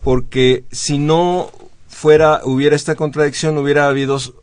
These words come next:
o se hubieran podido encontrar salidas laterales,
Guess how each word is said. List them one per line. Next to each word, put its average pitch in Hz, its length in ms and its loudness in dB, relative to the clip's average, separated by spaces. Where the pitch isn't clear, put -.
o 113 240 -8
se - 140 -8
hubieran 127 340 -2
podido 123 280 -2
encontrar 117 420 -8
salidas 127 960 -6
laterales, 110 840 -8